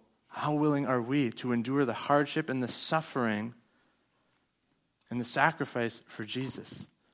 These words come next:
We're willing to sacrifice for so many other things, and I know I do it too, and I have to go, <gasps>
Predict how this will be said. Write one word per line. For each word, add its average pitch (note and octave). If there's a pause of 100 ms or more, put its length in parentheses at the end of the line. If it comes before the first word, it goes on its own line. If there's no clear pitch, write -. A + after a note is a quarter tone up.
We're B2+
willing F3+
to D#3
sacrifice E3
for C#3
so F3+
many E3+
other D3+
things, D#3+
and C#3
I D#3+
know F3+
I E3
do F3+
it D#3+
too, G#3
and E3+
I D3
have D3
to D#3
go, C#3+
<gasps> F3+